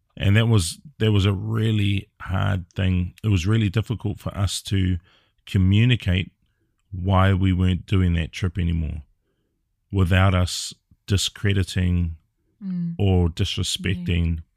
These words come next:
Speaker 1: the people
Speaker 2: Yeah,
Speaker 1: that
Speaker 2: that's
Speaker 1: we
Speaker 2: good.
Speaker 1: were, uh, that were leaders over us.
Speaker 2: Yeah.
Speaker 1: It, it was a decision that was made external to us.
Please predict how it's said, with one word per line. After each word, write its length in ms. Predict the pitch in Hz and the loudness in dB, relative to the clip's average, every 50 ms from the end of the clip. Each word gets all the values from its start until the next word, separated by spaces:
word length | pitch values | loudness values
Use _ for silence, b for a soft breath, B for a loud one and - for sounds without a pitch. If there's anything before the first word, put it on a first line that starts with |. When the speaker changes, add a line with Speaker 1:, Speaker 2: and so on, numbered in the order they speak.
| _ | _
Speaker 1:
the 100 | - 92 | -6 -6
people 300 | 85 - 104 90 85 92 | -4 -2 -2 -2 -2 -2
Speaker 2:
Yeah, 40 | 87 | -2
Speaker 1:
that 60 | 82 85 - | -2 -2 -4
Speaker 2:
that's 60 | - | -2
Speaker 1:
we 160 | 95 98 98 | 0 2 2
Speaker 2:
good. 60 | 95 | 2
Speaker 1:
were, 300 | 85 85 85 87 82 78 - _ - | 2 0 0 0 -2 -4 -8 _ -2
uh, 180 | - 95 90 | 0 0 0
that 160 | 85 90 90 | 2 0 0
were 100 | 85 90 | 0 0
leaders 400 | 92 92 90 85 80 87 85 80 | 0 0 0 0 0 0 -2 -2
over 240 | 87 85 85 80 - - | -2 -4 -4 -4 -6 -6
us. 380 | - 87 85 - - - - - _ _ - | -4 -4 -4 -4 -6 -10 -10 -12 _ _ -6
Speaker 2:
Yeah. 340 | 185 180 180 170 160 156 160 160 _ - | -4 -2 -2 -2 -4 -4 -6 -10 _ -4
Speaker 1:
It, 160 | - 101 87 | -4 -2 -2
it 60 | - 104 | 0 0
was 180 | 92 90 80 95 | 0 0 0 0
a 80 | 92 | -2
decision 580 | 80 - - - 92 - - 120 117 101 113 107 | -2 -4 -6 -6 -4 -2 0 0 0 2 2 2
that 140 | 104 87 65 | 2 0 0
was 180 | 92 92 80 | -2 -2 -2
made 360 | 92 95 90 87 87 85 - - | 0 0 0 0 0 -2 -4 -4
external 560 | - 92 - - - - 98 107 120 120 117 | -6 -6 -6 -6 -6 -2 0 0 2 2 0
to 160 | 101 - 120 | 0 -2 -4
us. 480 | 107 113 131 170 170 - - - - | -2 0 0 -2 -2 -4 -8 -14 -16